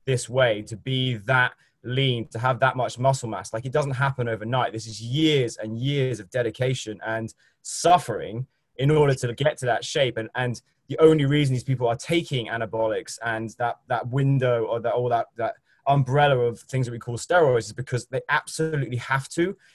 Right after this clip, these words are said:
in order to con-, to keep up with everybody else. So I think the first thing is, is that when you set that goal as saying, "Hey, I wanna look like that guy on Instagram," are you prepared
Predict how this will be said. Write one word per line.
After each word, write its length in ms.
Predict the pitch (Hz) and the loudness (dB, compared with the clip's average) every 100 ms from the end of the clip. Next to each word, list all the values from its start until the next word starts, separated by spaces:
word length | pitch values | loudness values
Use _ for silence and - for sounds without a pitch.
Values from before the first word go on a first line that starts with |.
| _ | _
in 160 | 143 143 | -2 -2
order 280 | 160 160 147 | 4 6 6
to 180 | 139 131 | 4 -4
con-, 280 | - 131 123 - | -2 -2 -2 -8
to 100 | 135 | -6
keep 300 | - 131 131 | -2 0 0
up 160 | 131 | 0
with 120 | 117 | -4
everybody 380 | 110 110 110 113 151 | -4 -4 -2 2 2
else. 340 | - - - - _ _ | 2 -4 -16 -18 _ _
So 80 | 143 | -2
I 40 | |
think 80 | 180 | 0
the 60 | 143 | 4
first 300 | 170 170 160 | 6 6 4
thing 140 | 143 | 0
is, 120 | 131 | 0
is 80 | 120 | 0
that 160 | 127 135 | 0 2
when 180 | 151 | 2
you 120 | 170 160 | 2 0
set 360 | - 160 - | 0 -2 0
that 260 | 135 131 131 | 0 0 0
goal 400 | 143 156 135 120 | 4 6 6 2
as 120 | 117 | -2
saying, 340 | - 127 120 120 | 0 2 2 2
"Hey, 420 | 135 135 127 - _ _ - | 2 2 0 -6 _ _ 2
I 120 | 143 | 4
wanna 220 | 143 131 | 4 2
look 160 | 143 143 | 2 -2
like 80 | 135 | -2
that 220 | 123 123 | -2 0
guy 140 | 123 120 | 0 0
on 20 | |
Instagram," 500 | 147 - 127 113 92 - _ _ _ | -2 -2 -2 -2 -4 -14 _ _ _
are 260 | 143 180 190 | 6 8 8
you 220 | 170 170 | 4 0
prepared 720 | 139 135 - - 151 139 117 | 0 -2 -2 -2 4 4 2